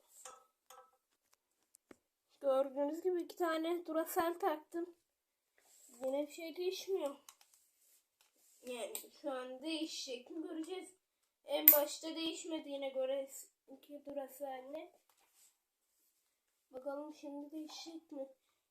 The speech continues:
Bir Kodak takıyorum, bir Maxell takıyorum, bir A yüz bin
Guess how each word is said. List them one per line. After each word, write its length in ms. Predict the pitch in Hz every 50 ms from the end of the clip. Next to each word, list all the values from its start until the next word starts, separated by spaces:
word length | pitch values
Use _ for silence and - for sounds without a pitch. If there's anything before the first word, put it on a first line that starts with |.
| _ -
Bir 140 | 320 370 359
Kodak 560 | - - 302 320 311 320 320 311 311 - -
takıyorum, 600 | 311 302 302 - 320 311 294 294 302 302 302 294
bir 80 | 269 269
Maxell 640 | 269 269 269 277 294 - - - 302 294 294 294 -
takıyorum, 600 | 311 294 294 - 294 294 302 311 311 311 320 285
bir 260 | 277 233 247 269 277
A 80 | 277 277
yüz 360 | 277 285 311 302 277 269 262
bin 300 | 311 302 294 311 311